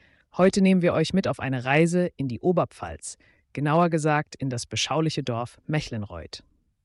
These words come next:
Manche von euch haben vielleicht noch nie von diesem Ort gehört, doch sein historischer Charme und die kleinen, aber bedeutenden Details machen es definitiv zu einem Besuch wert. Lasst uns also gemeinsam diese Perle entdecken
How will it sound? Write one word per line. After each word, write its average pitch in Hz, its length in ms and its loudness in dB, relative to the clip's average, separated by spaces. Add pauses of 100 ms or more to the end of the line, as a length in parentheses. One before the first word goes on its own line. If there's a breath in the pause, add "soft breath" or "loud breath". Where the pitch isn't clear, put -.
(100)
Manche 226 380 2
von 175 180 -2
euch 170 420 0
haben 147 200 -4
vielleicht 143 380 -4
noch 123 120 -6
nie 160 240 0
von 147 180 -8
diesem 135 240 -6
Ort 123 240 -10
gehört, 156 460 -6 (440 soft breath)
doch 120 180 -8
sein 113 200 -8
historischer 180 600 -2
Charme 175 560 2 (280 soft breath)
und 131 160 -10
die 117 60 -10
kleinen, 170 500 2
aber 131 160 -6
bedeutenden 143 580 2
Details 147 580 0 (300 soft breath)
machen 139 260 -4
es 127 180 -6
definitiv 165 720 -2
zu - 140 -8
einem 113 260 -6
Besuch 120 380 -8
wert. - 380 -14 (800)
Lasst 175 300 0
uns 180 120 0
also 147 240 -2
gemeinsam 160 880 2
diese 185 260 2
Perle 156 400 2
entdecken 139 600 -4